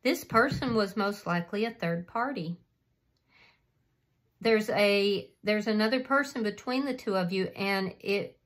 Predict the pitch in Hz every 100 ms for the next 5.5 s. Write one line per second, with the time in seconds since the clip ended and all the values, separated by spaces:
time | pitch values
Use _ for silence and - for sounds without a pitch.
0 | _ 98 104 - - - - _ _ _
1 | _ _ _ - - 226 214 208 220 214
2 | 202 202 196 190 190 185 185 - _ _
3 | _ _ _ _ _ _ _ - 196 196
4 | 190 - 220 196 190 190 202 214 220 254
5 | 233 - - 165 -